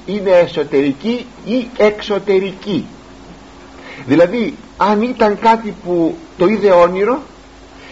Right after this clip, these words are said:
ή ήταν κάτι που το είδε αισθητά,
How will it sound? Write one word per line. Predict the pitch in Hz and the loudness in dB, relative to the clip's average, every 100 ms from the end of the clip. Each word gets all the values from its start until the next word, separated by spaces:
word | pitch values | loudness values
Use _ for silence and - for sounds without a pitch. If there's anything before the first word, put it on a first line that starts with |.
| - | -6
ή | 220 262 269 - | 2 2 0 -6
ήταν | 233 240 220 | -6 -2 -4
κάτι | 214 220 220 | 0 -2 -2
που | 202 202 | -8 -4
το | 202 | 0
είδε | 208 208 196 202 196 - - - - - - - - - - | 0 0 2 4 4 0 -10 -20 -20 -20 -20 -20 -20 -20 -4
αισθητά, | 185 - 208 196 - | -4 -2 -8 -2 -2